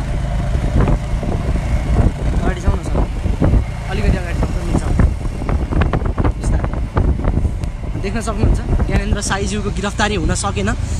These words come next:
ज्ञानेन्द्र साईज्यू सम्पर्कमा आउनु भएन। अहिले उहाँ कहाँ हुन्छ कसैलाई पनि थाहा छैन र उहाँलाई नभेटेपछि उहाँ भ-, बस्नुभएको हरिएको घरको परिवार, उहाँको, अ, रिलेटिभ्सलाई अहिले यसरी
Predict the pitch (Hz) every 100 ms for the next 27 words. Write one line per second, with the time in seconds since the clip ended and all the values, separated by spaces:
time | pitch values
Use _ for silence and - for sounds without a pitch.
0 | - 180 202 - 190 185 202 202 190 185
1 | 185 185 208 220 175 208 185 185 185 -
2 | - - - 220 226 202 202 294 269 240
3 | 226 226 220 208 226 285 269 - - -
4 | - - 240 233 247 208 208 233 - -
5 | 226 240 185 190 - - - 240 254 254
6 | 240 202 208 180 156 - 175 226 220 -
7 | 190 - - 226 226 196 160 - - -
8 | - - - - 208 233 - - - -
9 | 170 175 185 226 254 - - - - -
10 | 165 170 233 - 180 202 208 196 214